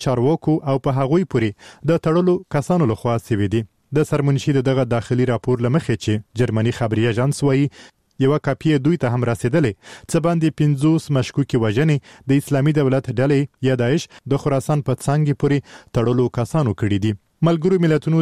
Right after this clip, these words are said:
دغه ادعاګانې چې د اګست میاشتې له نیمایي په افغانستان کې د ملګرو ملتونو د مرستندوی ماموریت لخوا ترلاسه کړي، دقیقې بللې دي. دغه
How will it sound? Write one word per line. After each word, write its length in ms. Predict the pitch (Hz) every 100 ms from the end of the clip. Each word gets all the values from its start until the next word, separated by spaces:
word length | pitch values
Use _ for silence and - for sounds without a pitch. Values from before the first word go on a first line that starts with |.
| 147
دغه 180 | 139
ادعاګانې 540 | 143 127 123 113 131 131 -
چې 60 | 120
د 40 | 113
اګست 280 | 104 127 -
میاشتې 360 | 123 123 - 117
له 60 | 117
نیمایي 320 | 117 110 127 165 - - -
په 80 | 147
افغانستان 320 | 156 156 160
کې 160 | - 151
د 80 | 147
ملګرو 320 | 139 139 151
ملتونو 320 | 147 143 143 143
د 80 | 139
مرستندوی 500 | 135 - 143 135 175 147
ماموریت 420 | 113 110 110 -
لخوا 240 | 110 117 110 -
ترلاسه 400 | 110 110 - 107 -
کړي، 180 | 156 135 - _ 123
دقیقې 420 | 120 - 170 117 107
بللې 260 | 101 104 101
دي. 80 | 110 107 _ _ _ _ _ 113
دغه 160 | 120